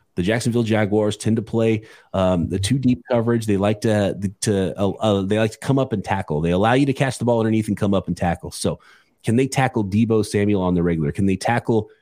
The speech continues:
Christian McCaffrey coming out of the backfield and, and George Kittle, uh, finding those soft spots and, and in those catch and run situations? So that's what I'm looking for in this game, catch and run.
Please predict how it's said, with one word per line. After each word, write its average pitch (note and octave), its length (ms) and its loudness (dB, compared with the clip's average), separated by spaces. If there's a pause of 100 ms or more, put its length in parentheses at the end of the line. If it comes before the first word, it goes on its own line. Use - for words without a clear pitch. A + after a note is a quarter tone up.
Christian B2 280 -2
McCaffrey G#2 380 -2
coming A2 220 0
out G2+ 120 0
of F#2+ 60 0
the F2 80 -2
backfield F2+ 680 -2
and, D2+ 160 -6 (260)
and F#2 140 -2
George G#2 320 0
Kittle, G2 440 -2 (340)
uh, F2+ 200 2 (160)
finding G#2+ 220 0
those G2+ 180 0
soft G2+ 240 -2
spots - 460 -4 (100)
and, F2+ 540 0
and F2 260 0 (400)
in A2 80 2
those G#2 160 0
catch G#2 260 -2
and G2+ 140 0
run F#2 160 0
situations? E2+ 640 -2
So F2 140 -2
that's B2 240 0
what D#3 80 2
I'm A#2 80 2
looking A2+ 220 0
for G#2 200 0
in F#2+ 80 2
this F#2+ 180 -2
game, F2 240 0
catch A2 300 -4
and G#2+ 100 2
run. G2 260 0